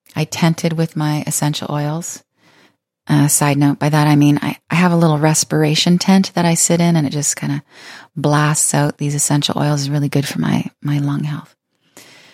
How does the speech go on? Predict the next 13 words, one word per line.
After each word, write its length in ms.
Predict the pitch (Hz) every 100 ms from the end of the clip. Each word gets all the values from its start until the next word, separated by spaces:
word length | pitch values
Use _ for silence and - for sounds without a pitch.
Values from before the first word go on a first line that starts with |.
| _ _ _
I'm 80 | 175
gonna 160 | 180
tent 300 | 170 196 175
again 260 | 170 160 151
later 240 | 147 151
today. 500 | 151 - - - 160 - _ _ _ _ _ _ _ _ -
I 80 |
did 200 | 165 180
the 80 | 175
love 220 | 170 160
and 100 | 160
radiance 460 | 156 147 147 143 -
meditation. 640 | 143 139 139 143 - 143